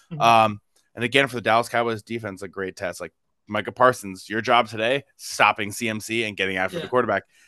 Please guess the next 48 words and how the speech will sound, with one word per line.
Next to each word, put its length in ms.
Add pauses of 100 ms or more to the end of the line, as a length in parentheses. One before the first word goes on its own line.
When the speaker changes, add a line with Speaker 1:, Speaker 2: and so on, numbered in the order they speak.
Speaker 2:
And 80
that's 80
Speaker 1:
Make, 100
Speaker 2:
not, 160
it's 180
easier 300
Speaker 1:
make 60
Purdy 140
Speaker 2:
said 80
than 80
Speaker 1:
make 100
those 80 (120)
Speaker 2:
done. 120
Speaker 1:
mistakes 440
for 160
sure. 300
Speaker 2:
Yeah, 300 (180)
it's 220
easier 300
Speaker 1:
Yeah. 40
Speaker 2:
said 240
than 160
done, 300
but 280
I, 60
I 40
do 160
like 120
the 80
forty-niners 560
in 80
this 180
one, 140
and 100
I'm 120
comfortable 600
with 180
that 180
spread 300
of 80
minus 340
four. 300
I 20
think 160
that's 180
a 60
good 240
one. 380